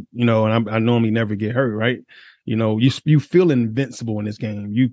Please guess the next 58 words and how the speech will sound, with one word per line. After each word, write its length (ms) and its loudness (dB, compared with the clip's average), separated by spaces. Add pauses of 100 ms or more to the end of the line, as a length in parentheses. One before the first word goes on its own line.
(120)
you 200 0
prepare, 640 0
you 160 0
train, 640 0
you 100 0
get 220 0
your 100 -2
body 320 -4
feeling 240 -6
like 160 -6
it's 160 -4
a 60 -4
machine. 720 4 (280)
It's 120 -6
like 140 4
Ray, 240 2
Ray 240 0
Lewis 260 4
told 220 0
him 100 -2
in 60 -2
the 80 -4
game, 260 -4
like, 140 -4
"I'm 140 -2
a 40 0
machine, 600 0
jerk. 320 -4 (340)
You 80 -8
can't 300 0
break 220 2
me." 180 2
You 160 -2
know 60 0
what 60 0
I'm 40 -4
saying? 240 -2
Like, 160 -2
mentally, 580 0
you 240 0
start 320 -2
to 60 -2
feel 320 2
like 240 -4
that. 220 -10
You 120 -4
start 260 0
to 60 -2
feel 180 0
like 200 0
you're 160 2
unbreakable. 720 0 (340)
So 140 0
when 120 4
you 100 6
get 200 4
these 180 4
injuries, 600 2